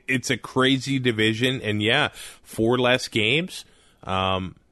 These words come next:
they're not gonna wanna start oh and two. You, you don't wanna take advantage or, you know, let that opportunity dwindle away,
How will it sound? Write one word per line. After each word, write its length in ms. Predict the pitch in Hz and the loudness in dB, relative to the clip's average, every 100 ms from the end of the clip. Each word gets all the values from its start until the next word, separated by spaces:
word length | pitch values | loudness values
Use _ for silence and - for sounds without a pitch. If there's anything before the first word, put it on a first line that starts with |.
| _ _ | _ _
they're 140 | - 107 | -2 0
not 220 | 123 131 | 2 0
gonna 160 | 123 113 | 2 2
wanna 200 | 110 107 | 2 0
start 280 | - 107 101 | 0 0 2
oh 200 | 107 101 | 0 0
and 120 | 92 | -4
two. 200 | - 104 - - | -2 -2 -4 -6
You, 140 | 131 | 0
you 220 | 139 143 139 | 2 4 4
don't 100 | 208 | 4
wanna 180 | 233 190 | 4 2
take 280 | - 147 143 | 2 0 2
advantage 800 | 120 104 110 123 120 104 - - - - | 2 4 4 4 2 0 -6 -6 -12 -2
or, 380 | 117 117 113 101 - | 4 6 4 2 -6
you 120 | - 120 | 0 2
know, 200 | 110 - _ _ _ _ _ - | 2 -2 _ _ _ _ _ 0
let 340 | 123 151 175 | 4 4 4
that 280 | 170 151 147 - | 4 4 4 2
opportunity 960 | 135 143 143 131 - 139 135 120 120 98 | 2 4 0 -2 0 2 2 4 2 0
dwindle 640 | - 104 139 175 165 160 147 | -2 2 2 4 4 4 4
away, 760 | 127 120 117 110 98 85 80 | 2 2 4 4 4 2 -2